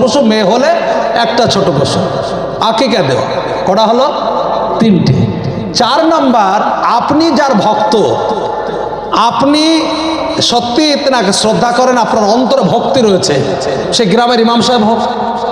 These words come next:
বা মৌলানা সাহেব বা মাদ্রাসার কোনো শিক্ষক বা আপনি কোনো ব্যক্তিগত, অনেক মৌলানা মুফতি সাহেবের ফ্যান ফলোয়ার হয়,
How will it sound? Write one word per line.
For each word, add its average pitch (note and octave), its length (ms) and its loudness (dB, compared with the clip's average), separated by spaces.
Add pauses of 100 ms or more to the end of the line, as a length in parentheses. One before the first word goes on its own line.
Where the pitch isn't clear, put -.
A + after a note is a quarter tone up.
(160)
বা E3 120 2
মৌলানা A3 360 2
সাহেব A#3 260 0 (120)
বা F3+ 80 2
মাদ্রাসার G#3+ 460 2
কোনো A3+ 160 2
শিক্ষক A3+ 380 0
বা G#3 160 2
আপনি C#4 360 2
কোনো D4+ 200 0
ব্যক্তিগত, B3 680 0 (440)
অনেক A#3+ 300 2
মৌলানা A3+ 420 2
মুফতি G#3+ 500 0
সাহেবের G#3+ 400 0
ফ্যান G3+ 260 0
ফলোয়ার G#3+ 260 2
হয়, F3 200 0